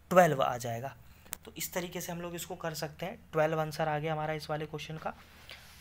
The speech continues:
बचा ये हमारा थर्ड क्वेश्चन, यानी कि सेवेंटी टू upon में एटी वन बराबर एट upon में x, ठीक है, एट upon में x,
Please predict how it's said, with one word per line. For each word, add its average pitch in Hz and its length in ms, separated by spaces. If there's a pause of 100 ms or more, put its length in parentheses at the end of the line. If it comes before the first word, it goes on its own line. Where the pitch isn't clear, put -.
बचा 151 240
ये 214 120
हमारा 180 260 (100)
थर्ड 151 240
क्वेश्चन, 151 360 (580)
यानी 143 260
कि 165 120
सेवेंटी 160 720
टू 214 140 (160)
upon 151 360
में 175 120
एटी 156 420
वन 160 160 (120)
बराबर 131 400 (140)
एट 156 260
upon 127 280
में 139 160
x, - 380 (720)
ठीक 143 220
है, 220 100 (920)
एट 170 200
upon 143 280
में 185 180 (420)
x, - 240